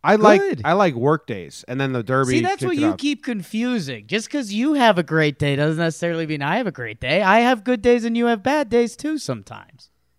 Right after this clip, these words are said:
Speaker 1: You rarely have good days, and it worries me.
Speaker 2: You're a fool. What's your day?
Speaker 1: Six eight.
Speaker 2: Nice, dude. That's a huge day.
Speaker 1: It's a good day, yeah.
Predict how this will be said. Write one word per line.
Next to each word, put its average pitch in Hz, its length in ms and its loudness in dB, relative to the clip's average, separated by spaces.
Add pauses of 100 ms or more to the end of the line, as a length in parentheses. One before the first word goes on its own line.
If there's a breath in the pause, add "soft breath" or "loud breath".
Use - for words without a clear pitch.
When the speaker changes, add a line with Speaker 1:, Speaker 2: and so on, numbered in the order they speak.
(300)
Speaker 1:
You 202 160 -8
rarely 247 420 0
have 185 220 0
good 170 180 0
days, 113 320 -2
and 110 80 -8
it 139 80 -6
worries 202 320 -2
me. 80 220 -20 (1300)
Speaker 2:
You're 120 180 -4
a 110 60 -6
fool. 101 460 -8
What's 131 260 -4
your 131 100 -4
day? 107 360 -10 (180)
Speaker 1:
Six - 320 -12
eight. 175 220 -8 (1120)
Speaker 2:
Nice, 156 540 0
dude. 143 160 -4
That's 220 180 -2
a 302 40 0
huge 349 680 2
day. 107 420 -2 (600)
Speaker 1:
It's - 80 -20
a 117 40 -20
good 143 120 -12
day, 220 240 -6
yeah. 226 160 -4